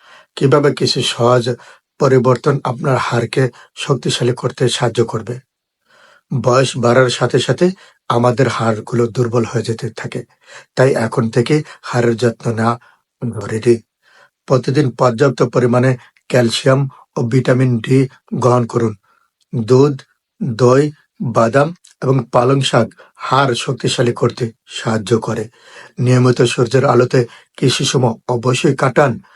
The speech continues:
কারণ সূর্যের আলো থেকে ভিটামিন ডি পাওয়া যায়, যা আমাদের হাড়ের জন্য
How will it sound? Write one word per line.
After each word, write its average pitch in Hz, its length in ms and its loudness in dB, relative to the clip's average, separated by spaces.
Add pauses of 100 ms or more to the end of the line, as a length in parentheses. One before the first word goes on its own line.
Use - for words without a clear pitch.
(280)
কারণ 123 280 2
সূর্যের 131 440 2
আলো 120 240 2
থেকে 127 280 0 (500)
ভিটামিন 127 400 2 (340)
ডি 127 260 0
পাওয়া 120 260 4
যায়, 117 240 2 (360)
যা 131 220 0 (180)
আমাদের 117 320 0
হাড়ের 117 420 0
জন্য 117 220 0